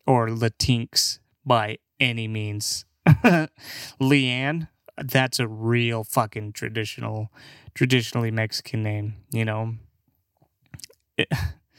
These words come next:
<sighs> no. It's just, they were like, "Who can I rip off?" <laughs> Who's easy to rip off? Oh, free,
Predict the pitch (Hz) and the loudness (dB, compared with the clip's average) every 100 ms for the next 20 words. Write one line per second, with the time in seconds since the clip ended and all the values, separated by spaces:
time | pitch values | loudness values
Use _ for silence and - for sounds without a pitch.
0 | - - - _ _ _ 117 104 - - | -20 -20 -20 _ _ _ -4 -4 -8 -16
1 | _ - _ _ - 127 - 127 - - | _ -20 _ _ -4 -2 -2 -6 -6 -8
2 | _ _ - 131 127 120 117 120 - _ | _ _ 0 2 2 0 -4 -6 -8 _
3 | - 165 180 156 120 107 104 107 - - | 6 8 8 4 -2 -4 -8 -8 -8 -8
4 | - - _ _ _ _ - - - - | -8 -16 _ _ _ _ 6 6 4 -18
5 | - _ _ - _ - - _ _ _ | -20 _ _ -20 _ -20 -20 _ _ _
6 | - 156 135 117 110 110 - 104 - - | 2 4 4 0 -2 -6 -8 -8 -8 -10
7 | 143 - - 208 175 117 113 _ _ - | -10 -12 -4 0 0 -2 -8 _ _ -4
8 | 143 143 143 | 2 2 2